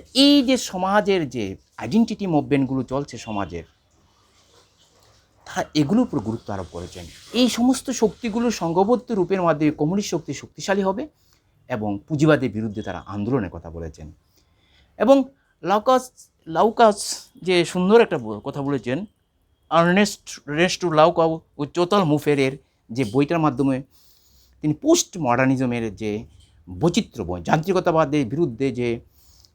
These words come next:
যে প্রি-, মানসিক ক্রিয়েটিভিটি, বৈচিত্র্যবাদের উপর তিনি বক্তব্য রেখেছেন। তো এই যে ইউরোপের যে কমিউনিস্ট আন্দোলন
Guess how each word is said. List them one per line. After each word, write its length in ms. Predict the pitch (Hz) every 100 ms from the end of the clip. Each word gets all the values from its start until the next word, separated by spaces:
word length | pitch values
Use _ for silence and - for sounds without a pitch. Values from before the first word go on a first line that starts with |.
| _ 117
যে 320 | 120 117 107 120 _ _ _ _ -
প্রি-, 160 | 180
মানসিক 400 | 139 226 262 233
ক্রিয়েটিভিটি, 580 | - 147 135 104 - 85 - 101
বৈচিত্র্যবাদের 760 | 156 277 - 220 143 117 139 101 _ 113
উপর 240 | 107 98
তিনি 160 | 98 92
বক্তব্য 380 | 117 - 110
রেখেছেন। 400 | 90 87 82 - 78 - _ _ _ _ _ _ _ _ _ _ _ _ _ _ _
তো 60 | 330
এই 300 | - 285 277
যে 120 | 277
ইউরোপের 760 | 240 165 240 269 165 107 135 135
যে 80 |
কমিউনিস্ট 500 | 131 - 196 277 -
আন্দোলন 480 | 135 107 95 90 113